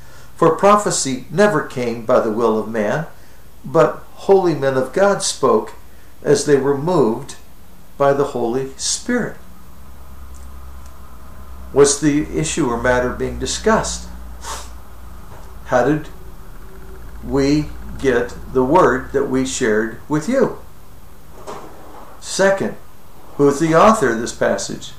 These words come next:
The Apostle Peter. Well, how did he get the information? He said,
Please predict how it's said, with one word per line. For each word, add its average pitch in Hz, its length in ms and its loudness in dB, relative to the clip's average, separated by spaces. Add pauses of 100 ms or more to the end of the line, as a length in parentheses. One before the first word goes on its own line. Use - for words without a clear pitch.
(120)
The 180 100 2
Apostle 139 500 4
Peter. 208 540 2 (1300)
Well, 147 120 4
how 196 280 8
did 180 420 6
he 220 280 -2
get 175 220 2
the 131 160 0
information? 110 760 -2 (840)
He 170 100 0
said, 160 360 2